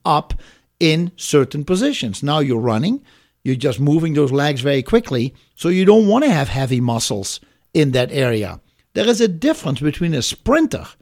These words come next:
who runs the hundred yards and a marathon runner. I mean, huge difference, size-wise. You know, many sprinters are pretty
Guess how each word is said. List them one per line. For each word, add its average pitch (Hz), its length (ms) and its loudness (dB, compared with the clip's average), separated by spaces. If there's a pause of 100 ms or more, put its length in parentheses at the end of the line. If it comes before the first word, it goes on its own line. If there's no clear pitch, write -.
(240)
who 147 100 2
runs 160 300 2
the 147 100 0
hundred 147 380 0
yards 175 520 0 (400)
and 170 140 2
a 170 40 2
marathon 185 580 2
runner. 90 280 -4 (160)
I - 40 -4
mean, 226 180 0
huge 370 640 2
difference, - 540 -2 (360)
size-wise. - 1000 -4 (360)
You 190 120 -2
know, 139 200 2
many 226 300 2
sprinters 208 520 2
are 143 40 0
pretty 123 400 -2